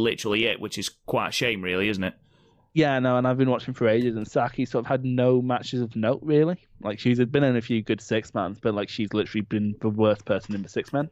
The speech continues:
Speaker 2: so. Um, honestly, the best part of this match was when Ida, hu-, like, literally hulked up and became Walter for a little while.
Speaker 1: <laughs> Yeah, and it, it was five star-,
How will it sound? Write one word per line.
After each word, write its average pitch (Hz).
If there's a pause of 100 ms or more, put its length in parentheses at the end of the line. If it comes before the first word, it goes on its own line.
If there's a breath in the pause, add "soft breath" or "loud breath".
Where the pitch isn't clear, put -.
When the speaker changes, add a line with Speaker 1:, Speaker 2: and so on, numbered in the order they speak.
(100)
Speaker 2:
so. 107 (840 loud breath)
Um, 131
honestly, 185
the -
best 151
part 160
of 147
this 139
match 135
was 131
when 123
Ida, 123
hu-, -
like, 123
literally 123
hulked -
up 123
and 135
became 120
Walter 120
for 143
a 131
little 131
while. 139 (800 loud breath)
Speaker 1:
<laughs> 220 (1120 loud breath)
Yeah, 220
and - (200)
it, 196 (880 loud breath)
it 220
was 220
five 214
star-, -